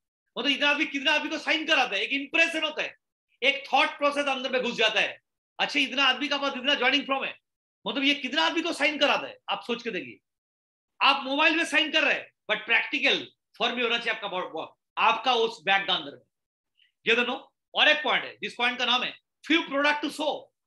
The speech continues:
आपका bag का अंदर में दो चार product होना चाहिए, जरूरी आपका स्पिरुलिना होना चाहिए, जरूरी आपका फ्लेक्सिबल, फ्लेक्सिबल होना चाहिए।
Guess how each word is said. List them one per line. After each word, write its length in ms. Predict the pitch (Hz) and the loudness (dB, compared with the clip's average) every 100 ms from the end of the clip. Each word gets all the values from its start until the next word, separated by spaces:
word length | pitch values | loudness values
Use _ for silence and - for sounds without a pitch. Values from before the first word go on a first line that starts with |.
| _ _ _ - - | _ _ _ -20 -2
आपका 380 | 185 254 311 - | 4 4 2 2
bag 280 | 277 247 262 | 4 4 4
का 80 | 294 | 2
अंदर 180 | 254 269 | 2 2
में 140 | 294 | 0
दो 100 | 254 | 0
चार 160 | 302 294 | -2 -2
product 300 | - 269 277 | 0 0 0
होना 160 | 311 | 0
चाहिए, 320 | 311 302 165 - _ _ _ _ - | -2 -4 -6 -10 _ _ _ _ -10
जरूरी 340 | 185 269 320 | 0 2 4
आपका 260 | 320 294 294 285 | 4 2 -2 -2
स्पिरुलिना 380 | - - 285 294 | -12 -8 -2 2
होना 140 | 269 277 | 2 2
चाहिए, 300 | 269 240 131 - | 0 0 -6 -6
जरूरी 280 | 226 277 294 | -2 0 2
आपका 340 | 285 - 277 285 - _ _ | 2 4 2 2 -2 _ _
फ्लेक्सिबल, 400 | 240 247 - 294 | -2 0 2 0
फ्लेक्सिबल 560 | 285 - - 226 - 285 | 0 -4 -4 -2 0 2
होना 140 | 285 | 2
चाहिए। 400 | 277 285 240 127 | 2 0 -2 -6